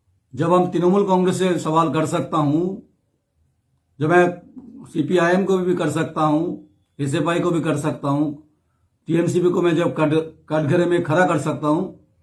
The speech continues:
आपको मैं कटघरे में खड़ा नहीं कर सकता हूं, मगर सवाल तो आप, आपको, आपको ऊपर आना चाहिए, क्योंकि आप इस राज्य के गवर्नर भी हैं, आप हर यूनिवर्सिटी का आप चांसलर हैं।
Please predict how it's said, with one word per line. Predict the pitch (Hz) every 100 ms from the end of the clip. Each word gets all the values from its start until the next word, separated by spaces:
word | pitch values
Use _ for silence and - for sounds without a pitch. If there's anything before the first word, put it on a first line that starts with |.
| _ _ _ -
आपको | 147 151 185
मैं | 180 165
कटघरे | 160 151 175
में | 175 139
खड़ा | 165 185
नहीं | 196
कर | 175
सकता | 139 143 185
हूं, | 185
मगर | 175 160
सवाल | 139 147 160 180
तो | 165 156 - _ _ _ 135
आप, | 147 - -
आपको, | 147 123 165 - _ _ _ -
आपको | 147 151 170 156
ऊपर | 135 120
आना | - 135 175
चाहिए, | 175 175 170 185 196 - _ _ _ _ _
क्योंकि | 202 226 196 185 220
आप | 151 156 160 -
इस | 160 180 - 170
राज्य | 143 139 139
के | 147 151
गवर्नर | 135 135 151 175
भी | 156 147
हैं, | 139
आप | 156 139 143 - _ _ _ _ _ _
हर | 185 214
यूनिवर्सिटी | 190 175 - 139 139
का | 147
आप | 135 131 151 135 - - - -
चांसलर | 156 156 185 156
हैं। | - -